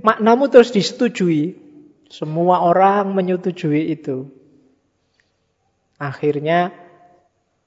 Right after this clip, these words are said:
banyak orang yang sebenarnya nggak usah pakai sepatu, mending nggak usah sepatu. Terus akhirnya sepatu jadinya nggak cuma tanda mahasiswa penurut, adalah sepatu adalah simbol keterjajahan. Oh,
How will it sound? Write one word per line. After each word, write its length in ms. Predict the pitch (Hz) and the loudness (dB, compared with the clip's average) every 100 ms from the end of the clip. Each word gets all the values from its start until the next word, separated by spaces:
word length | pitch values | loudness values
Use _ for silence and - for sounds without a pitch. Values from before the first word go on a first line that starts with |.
| _ _ _ - | _ _ _ -8
banyak 300 | 151 156 180 | -6 -2 0
orang 260 | 160 175 180 | 2 0 -2
yang 140 | 165 185 | -6 -8
sebenarnya 480 | 180 - - 156 214 | -16 -14 -8 -6 -4
nggak 160 | 160 156 | -4 -4
usah 80 | 175 | -6
pakai 240 | 160 170 | -6 -10
sepatu, 640 | 180 180 190 202 - 165 | -12 -10 -8 -8 -8 -8
mending 400 | 160 165 160 196 | -8 -10 -6 -4
nggak 160 | 165 156 | -6 -6
usah 160 | 160 147 | -10 -12
sepatu. 640 | - 147 151 - 147 147 _ _ _ _ _ _ _ _ _ _ _ _ _ - | -12 -12 -12 -14 -20 -20 _ _ _ _ _ _ _ _ _ _ _ _ _ -12
Terus 320 | 139 151 - | -8 -8 -8
akhirnya 320 | 113 147 160 | -10 -8 -8
sepatu 960 | 156 - - 180 - 160 156 208 208 202 - - - | -8 -18 -10 -10 -6 -6 -6 -6 -6 -8 -14 -18 -6
jadinya 400 | 156 - 156 180 151 | -6 -4 -4 -4 -6
nggak 160 | - | -6
cuma 480 | 160 156 160 220 185 | -6 -6 -8 -10 -8
tanda 320 | 156 151 147 | -6 -2 -2
mahasiswa 400 | 143 143 - 147 | 0 -4 -2 -4
penurut, 400 | - 170 180 156 | -2 0 2 0
adalah 240 | 156 156 147 | -2 -4 -6
sepatu 560 | - - 175 180 175 | -6 -2 -2 0 0
adalah 320 | 165 151 147 | 0 0 -2
simbol 640 | 147 - 175 156 151 151 151 - - - - 147 | -4 -4 -4 -2 -2 -2 -4 -12 -20 -20 -8 -6
keterjajahan. 960 | - 151 - 139 - 127 139 117 113 _ _ _ _ _ _ _ _ _ - - | -4 -4 -4 -8 -6 -8 -8 -12 -14 _ _ _ _ _ _ _ _ _ -20 -20
Oh, 720 | 135 127 127 131 143 143 135 | -16 -10 -4 0 4 4 4